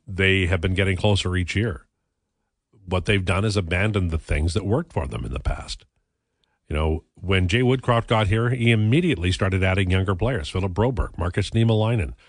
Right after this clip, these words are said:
Ryan McLeod moved up the depth chart, played more. Then in the fall of the year, the full year that he spent as coach, uh, Stuart Skinner was the starting goaltender.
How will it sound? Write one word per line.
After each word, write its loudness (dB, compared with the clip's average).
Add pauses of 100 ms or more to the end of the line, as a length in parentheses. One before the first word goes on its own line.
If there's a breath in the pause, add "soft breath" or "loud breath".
(140 soft breath)
Ryan 2
McLeod 0
moved -2
up -6 (240 soft breath)
the -6
depth -6
chart, -6
played 0
more. 0 (280 soft breath)
Then -2
in 2
the 0
fall 2
of 2
the 2
year, 2
the -2
full 0
year 2
that 2
he 2
spent -2
as 0
coach, 0 (300 loud breath)
uh, 0
Stuart 2
Skinner 0
was 4
the 4
starting 0
goaltender. 0